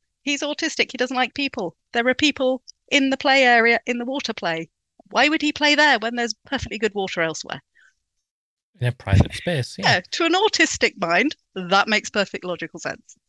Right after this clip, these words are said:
Speaker 2: Perfect sense. Um, so you, you then matched, and now you're at, um, you're at the point of introductions right now. We're, you know, we're
Speaker 1: Yes.
Speaker 2: recording this m-, in the middle of all that.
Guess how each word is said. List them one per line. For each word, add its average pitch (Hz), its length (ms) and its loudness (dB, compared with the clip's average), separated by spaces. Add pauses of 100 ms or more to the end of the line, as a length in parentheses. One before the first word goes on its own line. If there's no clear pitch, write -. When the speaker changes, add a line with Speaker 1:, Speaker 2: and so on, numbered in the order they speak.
(200)
Speaker 2:
Perfect - 540 -4
sense. - 440 -16 (360)
Um, 180 240 -2
so - 140 -6
you, 175 320 -2
you 160 260 -6
then 156 260 0
matched, - 500 -4 (140)
and 131 380 0
now 170 220 0
you're 202 240 -2
at, - 80 -6 (340)
um, 127 340 -6 (260)
you're 131 180 -2
at - 120 -4
the - 60 -6
point - 320 -4
of 113 100 -4
introductions 117 680 -4
right 113 320 -4
now. 123 220 -8 (120)
We're, 110 220 -4 (180)
you 120 80 -4
know, 110 100 0 (120)
we're 110 80 -6
Speaker 1:
Yes. - 280 -12
Speaker 2:
recording 123 520 0
this 123 360 -4 (800)
m-, 131 220 -2
in 135 180 0
the 135 60 4
middle 131 320 2
of 120 100 -2
all 113 200 2
that. 113 240 -4